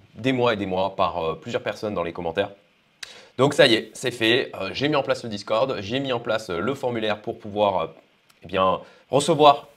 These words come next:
les accès à celui-ci. Et donc, eh ben, on va parler de ça, on va de, parler de pourquoi donc la mise en place de ce Discord, quel intérêt pour vous, quel intérêt pour moi,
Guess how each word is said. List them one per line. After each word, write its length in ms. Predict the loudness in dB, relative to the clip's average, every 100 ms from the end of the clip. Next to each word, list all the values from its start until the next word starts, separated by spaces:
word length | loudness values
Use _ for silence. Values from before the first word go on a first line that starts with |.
| -16
les 420 | -4 -2 -2 0
accès 420 | 0 0 -4 -4 -6 _ _ -2
à 120 | 0
celui-ci. 680 | 0 -6 -4 0 0 -2 0
Et 280 | 2 4 2
donc, 340 | 2 2 2
eh 60 | 0
ben, 100 | 2
on 60 |
va 100 | 2
parler 220 | 4 2
de 80 | 2
ça, 220 | 0 -2 2
on 60 |
va 100 | 2
de, 220 | 2 -2
parler 260 | 0 0 0
de 320 | -2 -4 -4 -10 _ _ _ _ _
pourquoi 500 | 0 2 6 6 4 -14 _ _ -4
donc 400 | -4 -4 -10 -20 _
la 80 | -4
mise 140 | -2 0
en 40 |
place 280 | 0 -2 -2
de 100 | -8
ce 140 | -8
Discord, 500 | -10 -4 -2 -2 -4
quel 140 | 0 2
intérêt 280 | 2 0 -2
pour 120 | -4
vous, 140 | -6
quel 160 | -2 -2
intérêt 260 | 0 -4
pour 140 | -4 -2
moi, 180 | -2